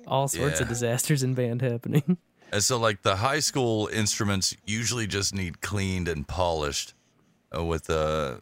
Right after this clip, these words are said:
Speaker 2: you know, a few that need dents repaired and whatnot. But the junior high horns,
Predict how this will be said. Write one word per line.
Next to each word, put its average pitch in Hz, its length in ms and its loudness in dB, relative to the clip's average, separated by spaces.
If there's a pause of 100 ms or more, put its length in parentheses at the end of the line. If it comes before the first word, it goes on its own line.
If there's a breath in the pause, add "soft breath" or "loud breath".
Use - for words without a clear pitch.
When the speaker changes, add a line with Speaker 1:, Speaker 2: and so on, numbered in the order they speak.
(160)
Speaker 2:
you 120 100 -4
know, 95 120 2
a 92 60 0
few 107 260 -2
that 90 160 0 (260)
need 90 300 -4
dents 90 320 0
repaired 80 380 0
and 73 100 -2
whatnot. 76 340 -2
But 85 200 -2
the 95 100 0
junior 98 540 0
high 78 320 0
horns, 76 580 -2